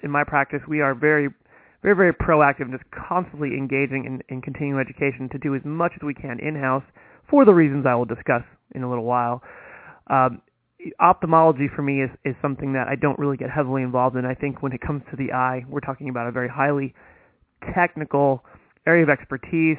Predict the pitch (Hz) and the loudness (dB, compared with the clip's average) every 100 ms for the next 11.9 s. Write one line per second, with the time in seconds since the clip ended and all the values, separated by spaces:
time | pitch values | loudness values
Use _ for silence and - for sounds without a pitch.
0 | - _ _ _ _ _ - 131 127 139 | -4 _ _ _ _ _ -6 -4 -2 -4
1 | - 139 127 - 208 175 160 156 160 156 | -4 -6 -4 0 0 2 0 -2 -2 0
2 | 151 147 139 _ _ 131 131 127 131 123 | 2 2 -2 _ _ -10 -8 -6 -8 -12
3 | _ - 127 120 156 143 135 123 123 - | _ -12 -10 -4 -2 -2 -2 -2 -2 -4
4 | _ - - 147 143 143 - 139 120 147 | _ -16 -12 -8 -6 -6 -8 -14 -8 -2
5 | 160 156 - 143 127 139 156 156 151 147 | 0 0 -2 -4 -4 0 0 0 -2 -2
6 | 143 139 _ _ _ - 143 143 135 131 | -2 -6 _ _ _ -10 -4 -2 -2 -4
7 | - _ - 151 143 131 - - _ _ | -10 _ -8 0 0 0 -8 -20 _ _
8 | _ _ _ _ _ - 151 143 151 139 | _ _ _ _ _ -2 2 2 2 2
9 | 139 139 135 131 127 135 127 - 170 151 | 2 2 2 -2 -4 -6 -6 -6 -2 -2
10 | 151 151 143 - 131 - 127 123 123 120 | -2 -2 -6 -8 -8 -6 -8 -6 -8 -8
11 | 110 113 135 - - - 131 - 117 | -10 -8 -10 -10 -10 -6 -6 -6 -8